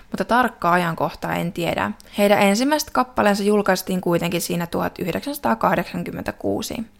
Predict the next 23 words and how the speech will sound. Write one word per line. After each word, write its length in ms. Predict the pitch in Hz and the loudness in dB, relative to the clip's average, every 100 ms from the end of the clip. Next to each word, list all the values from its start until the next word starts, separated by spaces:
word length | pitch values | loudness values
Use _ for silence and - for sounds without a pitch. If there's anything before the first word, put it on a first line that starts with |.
| - - - - - - - | -20 -20 -20 -20 -20 -8 0
Black 200 | 302 339 | 0 2
metal 280 | 339 294 - | 2 4 4
ei 140 | 262 | 4
ollut 200 | 240 220 | 2 2
vielä 160 | 208 196 | 2 2
suuri 360 | 202 190 180 | 0 0 0
ja 80 | 175 | 0
kaupallinen 600 | - 180 175 175 170 175 | 4 4 4 0 0 0
musiikkigenre, 920 | 180 190 175 165 - 175 165 170 180 190 - - - - | 0 0 -2 -6 -6 -4 -4 -2 -2 -2 -12 -20 -8 2
vaan 220 | 190 180 | 4 4
piirit 380 | 196 214 202 - | 2 2 2 0
olivat 360 | 185 175 - | 0 0 -4
hyvin 260 | 220 247 220 | 0 2 2
pieniä 520 | 185 180 170 170 170 - | 2 2 0 0 -4 -2
ja 100 | 175 | 0
levyt 280 | 160 185 - | 0 -2 -2
piti 220 | 254 208 185 | -2 -2 0
äänitellä 460 | 175 165 160 160 - | 0 -2 -2 -2 -2
itse 320 | 170 - - - | -4 -4 -8 -4
omakustanteisesti. 1400 | 170 160 147 160 - - - - - - - - 214 - - - - - - | -2 -2 -4 -6 -6 -8 -6 -6 -4 -8 -8 -8 -8 -10 -20 -20 -20 -8 2
Bänditovereita 640 | 214 214 208 196 190 180 | 4 6 6 6 6 2
etsittiin 580 | - 190 185 170 170 170 | 0 0 -2 -4 -4 -4
kireästi, 680 | 185 208 226 220 214 208 | 0 0 2 0 -2 -8